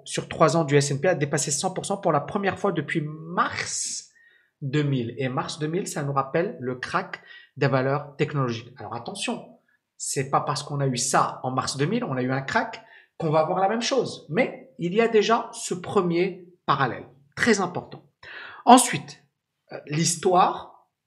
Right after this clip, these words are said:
depuis dix-neuf cent quatre-vingts, elle montre qu'à chaque fois qu'on a un mois de décembre qui est très, très important, la bourse avait tendance à être moyenne, voire à corriger. Et, euh, on peut le dire, deux mille vingt et un a été une année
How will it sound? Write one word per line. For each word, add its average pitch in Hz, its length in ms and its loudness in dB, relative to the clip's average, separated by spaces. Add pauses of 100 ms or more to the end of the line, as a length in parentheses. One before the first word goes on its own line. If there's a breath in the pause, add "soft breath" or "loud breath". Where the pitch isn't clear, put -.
(180)
depuis 135 360 -2
dix-neuf 233 420 2
cent - 220 -4
quatre-vingts, - 680 2 (600 loud breath)
elle 170 240 6
montre - 580 -4 (400)
qu'à 170 100 0
chaque 254 380 0
fois 202 220 4
qu'on 185 200 -2
a 175 60 2
un 147 240 0
mois 190 140 2
de 151 100 -6
décembre 165 460 0
qui 156 100 -4
est - 120 -4
très, 185 220 -4
très 165 240 -2
important, 147 580 -2 (500 loud breath)
la 139 160 6
bourse 175 360 -2
avait 151 220 2
tendance 156 400 0
à 151 80 2
être 143 280 -2 (360)
moyenne, 160 640 2 (260 loud breath)
voire 156 360 6
à 147 80 4
corriger. - 600 -4 (800 loud breath)
Et, 208 460 12
euh, 151 260 4
on 160 80 0
peut 233 160 2
le 226 100 2
dire, 214 380 -2
deux 139 180 6
mille 180 200 2
vingt 160 220 -4
et 170 40 2
un 175 80 6
a 202 140 6
été 143 240 6
une 175 160 4
année 160 500 0